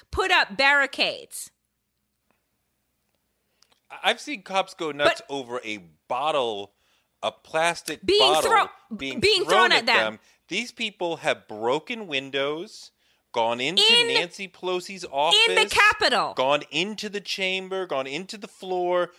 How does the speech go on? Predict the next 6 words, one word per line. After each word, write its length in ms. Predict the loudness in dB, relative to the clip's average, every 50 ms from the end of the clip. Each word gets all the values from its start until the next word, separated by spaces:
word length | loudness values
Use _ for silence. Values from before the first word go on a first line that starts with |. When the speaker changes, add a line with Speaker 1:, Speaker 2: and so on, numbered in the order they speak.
| _ _
Speaker 2:
stolen 580 | -12 -10 -8 -4 0 0 0 0 0 -2 -2
a 60 | -4 -6
podium. 920 | -8 -4 -2 0 0 0 0 0 0 0 2 2 2 0 -4 -8 -14 -16 _ _ _ _ _ _ _ _ _ _ _ _ _
There 160 | 0 0 2
was 180 | 2 0 -2 -2
an 120 | -2 -4